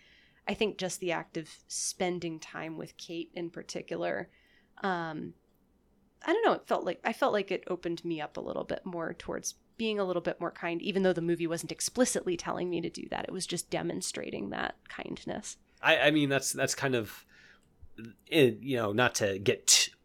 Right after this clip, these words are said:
Speaker 2: overly, you know, overly spiritualize this, this film, but it does feel a lot like how a Christian witness is, is supposed to work, where
Speaker 1: Hmm.
Speaker 2: you live out, uh, the joy and love of the Christian life so fully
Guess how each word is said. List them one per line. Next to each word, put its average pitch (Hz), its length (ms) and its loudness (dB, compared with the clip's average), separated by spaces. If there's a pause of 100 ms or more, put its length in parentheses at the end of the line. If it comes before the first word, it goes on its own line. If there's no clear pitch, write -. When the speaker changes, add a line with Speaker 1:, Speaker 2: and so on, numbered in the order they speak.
(160)
Speaker 2:
overly, 107 760 10
you 139 80 2
know, 117 160 2
overly 135 460 12
spiritualize 101 880 6
this, - 380 2
this - 260 2
film, 101 380 -2
but 107 220 0
it 110 120 -2
does 117 280 2
feel 135 280 6
a 107 40 2 (100)
lot 107 300 0
like 107 240 2
how 104 420 2 (280)
a 113 60 2
Christian 127 460 8
witness 104 440 2
is, 95 200 4
is 95 220 6
supposed - 380 4
to 117 60 0
work, 104 300 -2
where 98 380 0
Speaker 1:
Hmm. 101 220 -4 (240)
Speaker 2:
you 113 640 4
live 147 240 8
out, 123 560 6 (560)
uh, 110 240 0
the 98 140 -4
joy 120 360 8
and 101 120 0
love 107 200 0
of 92 120 -6
the - 80 -6
Christian - 380 -4
life 101 220 -6
so 147 220 6
fully 117 640 4